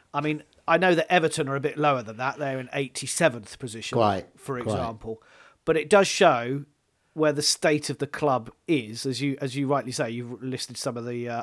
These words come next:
Speaker 1: the recent stats about home defeats. But it, it really does show,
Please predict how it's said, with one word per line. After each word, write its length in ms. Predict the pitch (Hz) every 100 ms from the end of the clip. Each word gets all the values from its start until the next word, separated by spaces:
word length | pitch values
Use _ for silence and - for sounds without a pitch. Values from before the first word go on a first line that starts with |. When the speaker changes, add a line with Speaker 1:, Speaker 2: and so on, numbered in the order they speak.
| - 147
Speaker 1:
the 360 | 123 87 123
recent 360 | 123 143 - -
stats 340 | - 117 -
about 220 | 120 113
home 240 | 120 123 113
defeats. 440 | 101 110 95 - - - - - -
But 200 | 143 - 160
it, 160 | 156
it 140 | 160 156
really 260 | 190 156
does 180 | 151 147
show, 440 | - 151 113 113